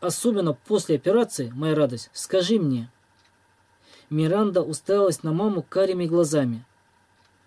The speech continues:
«Чтобы больше не было приступов». Терри обняла дочь, слезы брызнули у нее из глаз. Она обнимала ее так, будто не хотела отдавать ее сейчас никому.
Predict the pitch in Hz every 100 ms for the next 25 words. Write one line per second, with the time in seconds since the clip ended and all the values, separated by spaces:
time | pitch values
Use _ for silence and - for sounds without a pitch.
0 | _ - 196 196 185 214 202 202 208 190
1 | 202 185 202 208 175 - 165 151 135 120
2 | _ _ _ _ _ _ _ _ _ _
3 | _ _ _ _ _ - 185 175 156 156
4 | 165 156 170 196 - - _ - - -
5 | 175 190 175 151 196 190 185 185 175 -
6 | 180 165 165 170 156 151 143 131 - -
7 | _ _ _ _ - - _ 175 175 175
8 | 156 175 175 208 185 170 160 220 196 156
9 | 170 233 - 208 175 190 190 185 175 156
10 | 170 175 165 165 156 - - 160 - 151
11 | 160 143 127